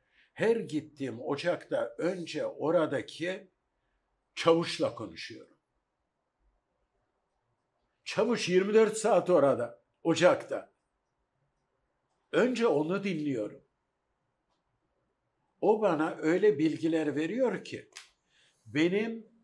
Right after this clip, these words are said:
günlerimi, aylarımı kazandırıyor bana.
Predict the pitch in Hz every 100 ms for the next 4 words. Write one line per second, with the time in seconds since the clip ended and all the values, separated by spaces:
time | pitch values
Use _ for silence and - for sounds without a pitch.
0 | _ _ _ _ _ - 160 170 175 175
1 | 170 170 220 - 127 143 143 160 175 190
2 | 196 147 - 135 113 107 110 107 92 98
3 | 95